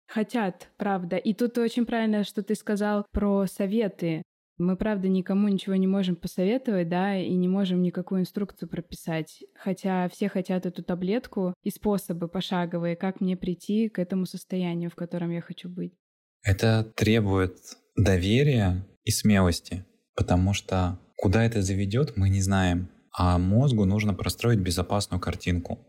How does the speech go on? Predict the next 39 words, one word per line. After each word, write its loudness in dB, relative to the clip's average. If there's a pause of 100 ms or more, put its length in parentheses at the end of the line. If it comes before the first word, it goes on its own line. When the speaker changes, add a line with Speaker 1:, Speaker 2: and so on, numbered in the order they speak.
(100)
Speaker 2:
Для 0
некоторых 2
людей, 0
кстати, -4
работает -2
всё -6
равно 0
коучинг 0
и -2
вот -6
так -2
раскладывание 0
целей 2 (180)
есть. 2
Я 4
два 2
года 2
пробовал -2
в 0
этом, 2
для -2
меня 2 (200)
вообще 0
не 2
сработало. -4 (300)
Ну, 4
то -4
есть -10 (100)
абсолютно. -2 (260)
Что -2
происходит, 0
когда -2
ты -6
пишешь -4
такие -4
цели, 2
например, -2
на 2
год, -2